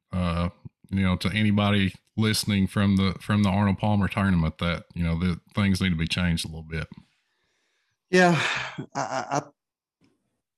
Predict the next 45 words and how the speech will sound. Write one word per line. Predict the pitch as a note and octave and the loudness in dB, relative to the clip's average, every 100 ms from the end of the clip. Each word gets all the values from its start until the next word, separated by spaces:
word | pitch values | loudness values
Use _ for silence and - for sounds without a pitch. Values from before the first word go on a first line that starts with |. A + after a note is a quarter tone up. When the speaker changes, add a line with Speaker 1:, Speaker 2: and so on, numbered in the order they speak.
| _ _ _ _ - | _ _ _ _ -2
Speaker 2:
I | |
will | C3+ E3+ | 2 4
say | - B2+ | 4 2
this. | A#2 A2 - - - - - C3 A#2+ | 2 0 -4 -12 -16 -16 -18 -20 -8
You | C3 | 0
get | D#3+ | 2
a | C#3+ | 2
shot | - C3+ B2 A2+ | 2 2 2 2
that | |
lands | A2+ A#2+ A2+ | 0 0 0
in | A#2 | 0
the | |
middle | A#2 A2+ | 2 2
of | G#2+ | 0
the | |
green | G#2+ A2+ A2 A2+ - _ _ _ _ _ _ _ _ _ _ - | 0 -2 -2 -4 -12 _ _ _ _ _ _ _ _ _ _ -8
and | A2 G#2+ | -4 -2
it | G#2+ G#2+ - - | -2 -4 -6 -4
goes | A#2 A2+ | -2 2
over | A#2 A#2 | 0 0
the | |
green | A2+ A#2 A2+ A#2 A2+ _ _ | 0 0 -2 -4 -10 _ _
and | A2+ A2 | -6 -2
you're | G#2+ | -2
in | G#2 | -2
four | A#2+ A#2+ | -2 -2
inches | A2+ A2+ | -2 -4
of | G#2 | -2
rough | G#2 A2 A2 - _ _ _ _ _ _ - | -2 -4 -8 -16 _ _ _ _ _ _ -8
and | A2 | -4
you | A#2+ | 0
hit | A2 | 0
a | |
real, | A2+ B2 B2+ - | 2 0 -2 -8
a | A#2+ | -4
decent | A#2+ D3 D3+ E3 D#3+ | 2 2 2 0 -2
to | - B2+ | -2 0
good | C3 B2 A2+ | 2 0 -4
chip | - C#3 | -4 -4
shot | C3+ C#3+ C3+ B2+ - - | 0 0 0 -2 -10 -8
and | A2+ | -6
it's | G#2+ | -6
got | - - | -4 -2
eight | A#2+ | -2
foot | - B2+ C3+ - | -2 -2 -2 -6